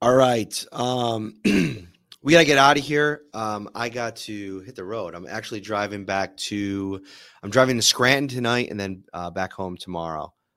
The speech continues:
Uh, so shortening the drive a little bit. Here's the thing, though. Uh, so everybody knows over the next week,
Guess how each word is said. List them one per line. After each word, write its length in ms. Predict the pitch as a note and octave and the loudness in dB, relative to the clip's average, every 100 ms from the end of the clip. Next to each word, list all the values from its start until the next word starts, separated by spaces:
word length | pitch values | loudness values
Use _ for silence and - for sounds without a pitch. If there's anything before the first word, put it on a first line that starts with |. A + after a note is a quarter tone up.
| _ | _
Uh, 140 | E2 D#2+ | -10 -10
so 140 | F2 | -10
shortening 400 | - G2+ F2+ F#2 | -4 -4 -2 -6
the 60 | E2+ | -4
drive 300 | F#2 F2 F2 | -2 -2 -4
a 60 | |
little 220 | F2 F2 | -6 -6
bit. 320 | E2+ F#2 F#2 _ _ _ _ _ _ _ - - | -6 -6 -6 _ _ _ _ _ _ _ -16 2
Here's 260 | D3+ F#3+ | 8 8
the 60 | F3 | 8
thing, 300 | C#3+ C3+ G#2+ | 4 4 4
though. 260 | F#2+ E2+ - | -2 -4 -6
Uh, 320 | G#2 G2 F#2+ | -4 -2 -4
so 160 | F#2+ - | -2 0
everybody 340 | B2+ C3+ B2+ | 2 2 2
knows 680 | B2 B2+ B2 A#2 A2 G#2 - | 4 6 6 6 4 -2 -6
over 180 | - A#2 | -2 2
the 60 | A2+ | 2
next 300 | A2+ A2 - | 2 -2 -2
week, 400 | A#2+ A#2 G2+ | 0 0 0